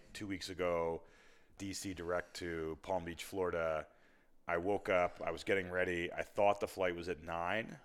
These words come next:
and then I realized it was actually at eight, and it was seven fifteen. And so I had to quick jump in a Uber and get to the airport, and I made my flight. Right? That's not the kind of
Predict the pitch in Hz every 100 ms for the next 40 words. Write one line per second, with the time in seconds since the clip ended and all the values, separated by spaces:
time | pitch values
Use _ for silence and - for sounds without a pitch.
0 | - 90 85 92 82 85 87 85 82 82
1 | 80 80 80 - 87 78 85 107 - -
2 | - - - - _ - 90 82 - -
3 | 92 87 85 82 95 - 98 87 82 80
4 | 76 73 - - - _ - 92 85 -
5 | 85 82 87 82 - 95 - 98 87 87
6 | 85 80 - 92 87 85 80 82 85 85
7 | 90 90 85 85 82 87 80 78 78 87
8 | 78 78 - 78 - - - - - -
9 | 85 95 104 110 98 98 95 95